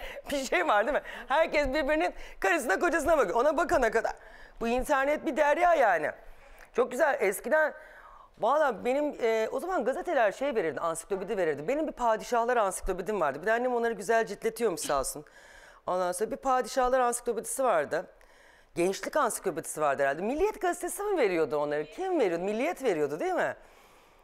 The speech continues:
Ondan sonra, "Ne güzeldi o ansiklopediler." Fakat o ansiklopedileri biz de evde okunacak kitapları bitiriyorsun, onları okurduk. Bir sürü şey. Şimdi ama zordu. Şimdi internete gir, yaz.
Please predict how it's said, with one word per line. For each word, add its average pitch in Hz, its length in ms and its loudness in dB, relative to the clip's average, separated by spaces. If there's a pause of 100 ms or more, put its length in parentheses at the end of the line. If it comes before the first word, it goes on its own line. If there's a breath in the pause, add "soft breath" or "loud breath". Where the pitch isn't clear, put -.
(160 soft breath)
Ondan 180 320 0
sonra, 190 500 -4 (300 soft breath)
"Ne 269 80 -4
güzeldi 330 400 4
o 226 40 4
ansiklopediler." 180 580 0
Fakat - 260 -2
o - 40 4
ansiklopedileri 233 720 0
biz 262 140 -6
de 247 120 4
evde 262 360 -2
okunacak 247 520 -2
kitapları 247 420 -2
bitiriyorsun, 226 420 -2
onları 330 280 2
okurduk. 220 440 -2
Bir 349 60 2
sürü 320 220 -2
şey. 311 260 0 (220 loud breath)
Şimdi 339 480 0
ama 339 200 2
zordu. 302 600 2 (220 loud breath)
Şimdi 311 220 -2
internete 339 600 2
gir, - 340 -2 (540 soft breath)
yaz. 339 460 2